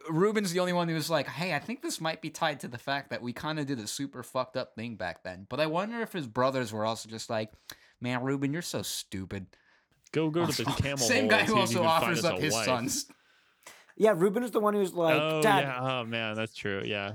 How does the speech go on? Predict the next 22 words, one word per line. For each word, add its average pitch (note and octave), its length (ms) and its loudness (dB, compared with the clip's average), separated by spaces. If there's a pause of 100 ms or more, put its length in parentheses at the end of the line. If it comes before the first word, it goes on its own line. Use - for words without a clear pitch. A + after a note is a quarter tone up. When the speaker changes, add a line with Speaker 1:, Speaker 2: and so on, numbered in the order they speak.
(340)
Speaker 2:
Just - 160 -4
kidding. G2+ 220 0
Speaker 1:
It's G2+ 80 -4
so G#4+ 180 2
funny, E4+ 360 0
Speaker 3:
It's B3 100 2
Speaker 1:
though. C#4+ 240 6
Speaker 3:
so, A#3+ 60 2
this A#3+ 180 4
has - 120 -2
happened B3+ 280 4
to G#3 60 0
me F#3+ 120 2
before E3+ 360 2
when D3 80 0
I'm D3 100 -2
choosing F#3+ 480 2
someone's E3+ 400 0
team B2+ 220 -6
to E3 80 -2
be E3+ 160 4
on, F3+ 300 0